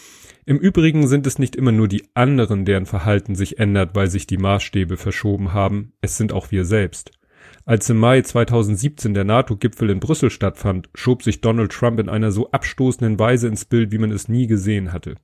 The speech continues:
Von hinten kommend drückte er den montenegrinischen Premierminister Duško Marković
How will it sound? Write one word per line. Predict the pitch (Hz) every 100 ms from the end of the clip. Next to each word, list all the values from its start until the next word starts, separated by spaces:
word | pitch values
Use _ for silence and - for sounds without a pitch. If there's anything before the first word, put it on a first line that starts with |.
| _ _ _ - -
Von | - 110
hinten | 139 202 147
kommend | - 139 135 107
drückte | 117 147 -
er | 113 117 113 - _ _ -
den | 113 110 -
montenegrinischen | 101 117 143 123 113 117 120 143 151 - 127
Premierminister | - 107 120 135 120 123 - 117
Duško | - 123 151 - 131 127 -
Marković | 113 127 - 123 127 -